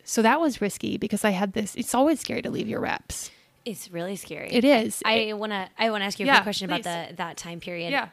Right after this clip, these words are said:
Speaker 2: When you were trying to save money,
Speaker 1: Mm-hmm.
Speaker 2: um,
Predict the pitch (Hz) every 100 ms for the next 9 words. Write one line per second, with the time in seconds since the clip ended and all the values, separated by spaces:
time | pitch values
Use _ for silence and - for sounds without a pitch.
0 | - 196 196 190 196 214 220 190 175 -
1 | 190 185 160 165 - - - 254 247 254
2 | 220 196 196 _ - 180 175 175 175 170